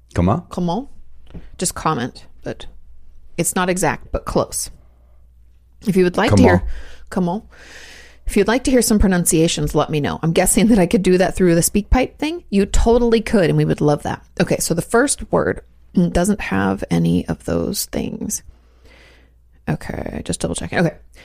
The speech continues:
Speaker 2: it's eth-, uh, how do you think we pronounce that first word?
Speaker 1: Skiplir.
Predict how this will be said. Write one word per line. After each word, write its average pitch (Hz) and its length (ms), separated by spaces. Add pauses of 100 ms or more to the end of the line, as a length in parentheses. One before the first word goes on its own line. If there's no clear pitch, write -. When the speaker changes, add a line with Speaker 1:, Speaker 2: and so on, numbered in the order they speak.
(200)
Speaker 2:
it's - 320 (540)
eth-, 196 240 (100)
uh, 151 200 (2000)
how - 140
do 170 80
you 165 60
think 165 200
we 170 80
pronounce 160 360
that - 120
first - 260
word? 156 180 (1400)
Speaker 1:
Skiplir. 127 540